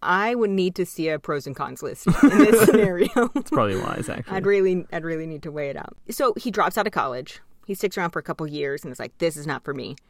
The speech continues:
Speaker 1: He sort of just, like, hangs out, gambles a bit. He, people at the time describe him as leading, leading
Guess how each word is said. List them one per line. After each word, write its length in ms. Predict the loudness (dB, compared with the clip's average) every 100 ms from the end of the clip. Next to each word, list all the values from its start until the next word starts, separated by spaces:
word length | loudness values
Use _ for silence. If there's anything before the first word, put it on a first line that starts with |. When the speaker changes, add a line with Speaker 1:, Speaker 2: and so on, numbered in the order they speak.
| _
Speaker 1:
He 400 | -20 -8 -2 -2
sort 240 | -2 -2 -4
of 100 | -4
just, 180 | -8
like, 160 | -8 -10
hangs 440 | -10 -4 0 0 2
out, 400 | 2 2 -2 -6 -20 -20 -20 -16 -16 -4
gambles 500 | -2 -2 -2 -2 -2
a 60 |
bit. 480 | -2 -2 -2 -6 -14 -16 -20 _ _ -20
He, 800 | -16 -10 -8 -6 -6 -4 -4 -6 -10 -14
people 240 | -10 -4 -2
at 80 | -2
the 80 |
time 340 | -4 -4 -2 -2
describe 380 | -2 -2 -2 -2
him 160 | -4
as 180 | -4 -4
leading, 560 | -4 -2 -2 -4 -6 -8 -10
leading 560 | -4 -2 -2 -2 -2